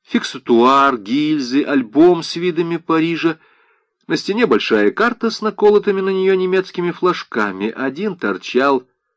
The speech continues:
под самым Ленинградом, другой немного левее Москвы. Зина вздохнула. Страшно, куда они зашли. И повсюду нашим нужно держаться.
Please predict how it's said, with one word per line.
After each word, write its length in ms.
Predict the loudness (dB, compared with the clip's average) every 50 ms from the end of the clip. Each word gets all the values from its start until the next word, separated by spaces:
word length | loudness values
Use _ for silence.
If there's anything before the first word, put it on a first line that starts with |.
| _ _ _ _ _ _
под 200 | -10 -8 -8 -8
самым 500 | -8 -4 0 2 2 2 0 -2 -6 -4
Ленинградом, 1120 | -4 -6 -6 -6 -8 -12 -12 -10 -8 -6 -2 0 0 0 0 0 -2 -6 -8 -8 -8 -12 -12
другой 540 | -8 -8 -8 -8 -6 -2 0 0 0 0
немного 460 | -4 -8 -12 -10 -8 -6 -6 -6 -6 -8
левее 420 | -8 -8 -8 -8 -8 -8 -8 -10
Москвы. 840 | -10 -12 -12 -12 -14 -14 -14 -14 -14 -12 -12 -10 -12 -12 -12 -14 _ _ _ _ _ _ _ _ _ _ _ _ _ _ _ _ _ _ _ _ _ _ _ _ _ _ -16
Зина 280 | -10 -8 -6 -6 -6
вздохнула. 640 | -8 -8 -6 -8 -8 -8 -10 -14 -12 -12 -12 -14 -16 _ _ _ _ _ _ _ _ _ _ _ _ _ _ _
Страшно, 800 | _ -20 -20 -20 _ -10 -6 -6 -4 -4 -6 -8 -10 -12 -14 -20
куда 400 | -18 -16 -16 -14 -12 -12 -12 -12
они 180 | -12 -14 -14 -14
зашли. 640 | -14 -14 -12 -12 -12 -12 -12 -14 -14 -16 -16 -20 _ _ _ _ _ _ _ _ _ _ _ _ _ _ _ _
И 80 | -12 -10
повсюду 720 | -8 -8 -8 -8 -8 -10 -10 -6 -4 -2 -2 -2 -2 -4 -10
нашим 600 | -10 -8 -6 -4 -4 -4 -6 -10 -12 -14 -16 -14
нужно 340 | -14 -14 -14 -12 -14 -14 -16
держаться. 800 | -14 -14 -14 -14 -12 -10 -10 -10 -10 -12 -14 -16 -16 -16 -18